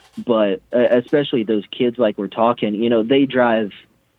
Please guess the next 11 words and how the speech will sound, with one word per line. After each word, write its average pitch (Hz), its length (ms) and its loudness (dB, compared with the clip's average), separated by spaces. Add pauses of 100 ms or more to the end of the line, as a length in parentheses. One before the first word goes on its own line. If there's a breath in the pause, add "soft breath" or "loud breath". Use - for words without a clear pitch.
(280)
ninety 120 360 2
minutes 117 320 0
or 101 80 -2
two 104 320 -2
hours 110 520 0
because 117 320 -2
there's 107 200 0
a 95 60 -6
good 95 220 -4
coach 117 440 -2
there. 71 340 -6